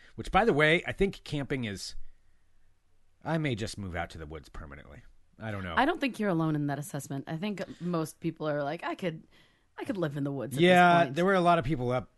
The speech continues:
Speaker 1: up camping, and a lot of people, which I totally understand, because it's just like, for, I mean, we're very fortunate here in Portland that we're close to all kinds of outdoor activities. But yeah, there's, it's just becoming more and more appealing to be like, "You know what? I wanna, I wanna get the hell out of here."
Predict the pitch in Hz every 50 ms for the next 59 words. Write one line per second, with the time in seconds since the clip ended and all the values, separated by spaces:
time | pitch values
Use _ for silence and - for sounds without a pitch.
0 | - 123 113 - - - - 123 120 113 98 113 101 98 92 95 90 101 98 95
1 | 95 90 - - - 107 104 98 113 120 117 113 113 104 - 104 101 - - 92
2 | 87 87 85 107 - 110 104 98 - 143 143 123 120 117 107 98 92 - - 113
3 | 98 90 87 85 - 107 92 95 98 - - - - - 107 101 - - - -
4 | - - - _ - - 165 160 - - - - 175 175 185 185 180 165 196 165
5 | 190 190 180 - - 160 143 - - 147 120 101 120 117 110 104 90 87 - -
6 | 107 107 92 113 110 104 87 101 98 85 90 90 85 - - - 104 101 107 101
7 | - - - 110 90 87 - 98 95 92 87 - - - 92 90 90 85 90 80
8 | 80 87 87 - - 90 87 87 85 85 - 110 98 98 110 117 120 - - -
9 | - - - - - - - - - 98 135 139 - 127 120 127 123 117 - -
10 | - 95 107 135 135 127 - - - - - - - - - - - - - -
11 | - - - - - - - - - - - - - 151 170 156 139 123 123 127
12 | 123 117 117 113 113 104 95 - - 120 107 110 107 98 95 107 104 98 95 -
13 | - 104 135 131 113 110 113 120 110 113 143 117 98 90 - _ _ _ _ _
14 | _ _ _ - 170 139 110 123 101 98 98 95 90 92 98 92 - 92 87 82